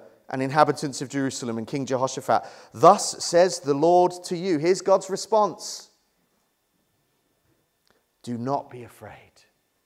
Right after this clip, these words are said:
Do not be dismayed at this great horde, for the battle is not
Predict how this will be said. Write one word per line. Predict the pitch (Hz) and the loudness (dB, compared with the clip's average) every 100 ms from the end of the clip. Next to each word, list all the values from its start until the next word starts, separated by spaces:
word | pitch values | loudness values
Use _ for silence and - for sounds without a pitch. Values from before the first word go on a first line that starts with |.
| _ _ _ _ _ _ _ - | _ _ _ _ _ _ _ -4
Do | 139 | -4
not | 139 160 165 - | 2 2 2 0
be | 139 | -6
dismayed | 131 135 - 147 143 135 120 | -6 -8 -8 -4 -2 -2 -6
at | - | -10
this | 117 | -14
great | - 120 107 | -8 -6 -6
horde, | - 98 92 87 _ _ _ _ _ _ | -8 -10 -10 -12 _ _ _ _ _ _
for | _ - 151 | _ -6 -4
the | 135 | -4
battle | 120 170 165 151 135 | -4 -4 -4 -10 -10
is | - 131 - | -10 -14 -14
not | 131 147 165 - - | -12 -6 -4 -4 -6